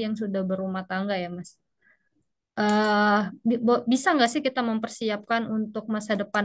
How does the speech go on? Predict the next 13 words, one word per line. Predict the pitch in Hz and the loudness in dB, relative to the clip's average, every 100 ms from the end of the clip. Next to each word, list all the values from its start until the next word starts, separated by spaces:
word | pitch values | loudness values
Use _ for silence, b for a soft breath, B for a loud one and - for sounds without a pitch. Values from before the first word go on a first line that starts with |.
| 208 | 0
anak | 202 208 | 0 -2
kita, | 214 208 240 | -4 -4 -4
katakanlah | 240 220 208 208 208 220 214 | -4 -6 -6 -4 0 0 0
untuk, | 214 214 208 208 | -2 0 -2 -2
eh, | 196 190 190 190 | 0 2 2 0
nanti | 196 190 190 | -4 -8 -10
ketika | 202 196 208 | -10 -4 -4
dia | 196 196 190 190 - | 0 0 0 -2 0
pendidikan | 220 220 214 226 220 208 | 2 2 2 0 -2 -4
anak | 208 214 208 - | -4 -6 -8 -8
kayak | 185 185 185 | -6 -4 -6
gitu. | 190 - b b b b | -6 -10 b b b b
Di, | 202 | 0